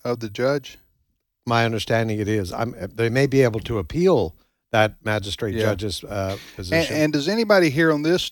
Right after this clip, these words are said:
Speaker 1: uh, panel understand the difference between a federal judge and a magistrate, quote, federal judge?
Speaker 2: Only lower in level.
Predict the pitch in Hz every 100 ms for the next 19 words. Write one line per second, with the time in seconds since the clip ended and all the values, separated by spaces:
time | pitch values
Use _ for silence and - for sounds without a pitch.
0 | - 123 117 - 117 107 104 113 113 -
1 | 120 120 - 131 123 110 127 - 113 -
2 | - - 131 117 101 - - 165 160 117
3 | 95 110 107 98 107 - - _ _ _
4 | _ _ _ - 117 110 107 127 120 101
5 | - 95 90 - _ _ _ _ _ -
6 | 101 - - 98 87 85 82 87 76 -
7 | - _ _ - 147 165 147 139 151 151
8 | 147 120 117 113 113 73 69